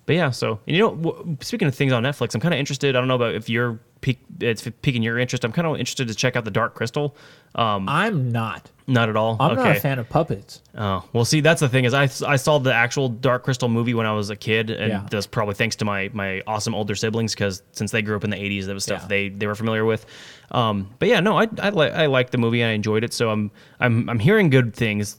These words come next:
Speaker 1: you know, so maybe, maybe it could just be something where you do need to be somewhat of a fan. Um, but, you know, hopefully they're still reaching audiences, 'cause I, I do have high hopes for that show, since Netflix is already canceling, you know, all the Defenders and all that stuff. Maybe
Speaker 2: Yeah.
Speaker 1: they'll, those will come back at some point, but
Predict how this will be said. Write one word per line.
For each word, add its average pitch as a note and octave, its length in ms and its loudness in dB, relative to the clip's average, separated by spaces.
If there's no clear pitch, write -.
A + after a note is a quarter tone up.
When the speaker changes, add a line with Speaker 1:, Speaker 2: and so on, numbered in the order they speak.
Speaker 1:
you B2+ 100 0
know, G#2 140 -2
so A2+ 140 0
maybe, C3+ 420 4
maybe D3 300 0
it A#2 80 -6
could B2+ 180 2
just A#2 140 0
be B2+ 80 0
something A#2 360 0
where G#2 440 2
you A2 100 -4
do G#2+ 100 -2
need G#2+ 120 2
to G2 80 -4
be G2+ 160 -2
somewhat G#2+ 300 0
of G#2 40 -4
a A2 80 -4
fan. A#2+ 340 -2
Um, G2 420 -4
but, G#2+ 300 -4
you B2+ 140 -6
know, A2 100 -2
hopefully D#3+ 320 0
they're A#2+ 80 0
still A#2+ 180 0
reaching A2+ 240 -2
audiences, G2+ 420 -2
'cause B2+ 120 2
I, D3+ 80 4
I C#3 180 0
do D3+ 120 2
have A2+ 120 4
high G2+ 140 -6
hopes G2+ 180 -4
for A#2 80 -4
that G2+ 120 -2
show, G2+ 240 -2
since G2 260 -8
Netflix G#2+ 340 -4
is G#2 80 -4
already G2+ 160 -4
canceling, G2+ 560 -6
you G2+ 80 -8
know, F#2+ 140 -6
all G#2+ 100 2
the G#2 80 -4
Defenders A2+ 560 0
and G#2 100 -2
all G#2+ 160 -2
that G#2 60 -8
stuff. G#2 320 -4
Maybe A2 140 0
Speaker 2:
Yeah. G#2 80 0
Speaker 1:
they'll, G#2 160 0
those A2 160 0
will G#2+ 80 -4
come G#2+ 160 -2
back G2+ 180 -2
at G2 80 -10
some G#2 160 -6
point, G#2 280 -6
but F#2+ 200 -6